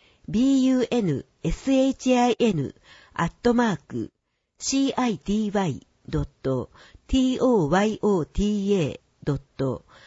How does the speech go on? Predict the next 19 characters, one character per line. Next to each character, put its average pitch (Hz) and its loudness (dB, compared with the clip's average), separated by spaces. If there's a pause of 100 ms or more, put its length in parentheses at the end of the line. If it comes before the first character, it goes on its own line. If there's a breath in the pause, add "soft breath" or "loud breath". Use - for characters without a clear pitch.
(220 soft breath)
エ 233 4
ー - -2
ア 226 0
イ 160 -2
シ 240 -2
ー 247 4
エ 240 4
イ 226 -2
チ 233 -2
ア 214 2
イ 151 -2 (100)
ド 147 -2
ッ - -6 (140)
ト 127 -4 (320 soft breath)
ジ 196 0
ェ 196 0
ー 185 -14
ピ 165 -6
ー。 - -